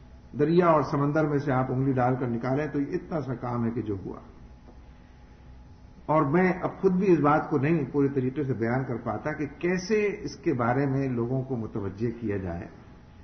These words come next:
कि असल तो काम ही यही करने का, यानी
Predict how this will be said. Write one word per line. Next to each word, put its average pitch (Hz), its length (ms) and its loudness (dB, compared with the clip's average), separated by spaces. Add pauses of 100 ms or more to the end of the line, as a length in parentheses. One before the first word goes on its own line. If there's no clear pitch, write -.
कि 131 80 -6
असल 185 280 -2
तो 196 160 0 (120)
काम 170 280 4
ही 247 160 8
यही 165 220 6
करने 107 340 -4
का, - 140 -14 (360)
यानी 117 160 -2